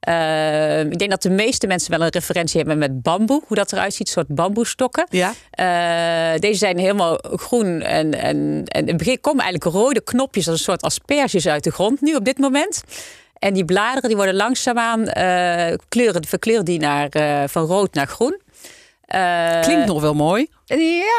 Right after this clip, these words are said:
Speaker 2: Maar ja,
Speaker 1: ja, ja.
Speaker 2: na
Speaker 1: En
Speaker 2: wat
Speaker 1: dat
Speaker 2: ik
Speaker 1: gaat
Speaker 2: net
Speaker 1: wel
Speaker 2: allemaal
Speaker 1: heel,
Speaker 2: gehoord heb.
Speaker 1: heel, en dat is binnen, binnen, eh, binnen een paar weken kan dat zomaar, eh, zeventig centimeter boven de grond zijn. Dus dat gaat enorm hard. Eh, er zijn ook wel, eh, mensen die bijvoorbeeld, eh, omdat het, eh, alles overwoekert en de fietspaden niet meer door kunnen, dat ze het maaien.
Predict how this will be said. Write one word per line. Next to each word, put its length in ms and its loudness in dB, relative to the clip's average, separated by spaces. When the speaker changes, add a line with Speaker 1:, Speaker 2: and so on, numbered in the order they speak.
Speaker 2:
Maar 80 0
ja, 280 2
Speaker 1:
ja, 40 -
ja. 180 2
Speaker 2:
na 80 2
Speaker 1:
En 60 0
Speaker 2:
wat 100 2
Speaker 1:
dat 100 0
Speaker 2:
ik 60 2
Speaker 1:
gaat 120 0
Speaker 2:
net 80 0
Speaker 1:
wel 80 4
Speaker 2:
allemaal 180 2
Speaker 1:
heel, 100 2
Speaker 2:
gehoord 200 2
heb. 80 0
Speaker 1:
heel, 240 2
en 120 -2
dat 120 -2
is 180 0
binnen, 380 2
binnen, 220 2
eh, 280 2
binnen 220 0
een 120 0
paar 300 0
weken 300 0
kan 180 0
dat 160 0
zomaar, 460 0
eh, 220 2
zeventig 380 0
centimeter 500 0
boven 200 2
de 60 0
grond 260 -2
zijn. 160 0
Dus 140 -2
dat 120 -4
gaat 300 -4
enorm 540 2
hard. 340 -2
Eh, 460 -2
er 80 2
zijn 200 0
ook 140 -2
wel, 360 2
eh, 100 0
mensen 260 0
die 80 0
bijvoorbeeld, 460 -2
eh, 540 2
omdat 360 0
het, 200 -6
eh, 120 2
alles 300 0
overwoekert 520 0
en 120 0
de 200 0
fietspaden 500 -2
niet 80 2
meer 100 0
door 220 2
kunnen, 200 0
dat 120 0
ze 100 -4
het 120 -6
maaien. 480 0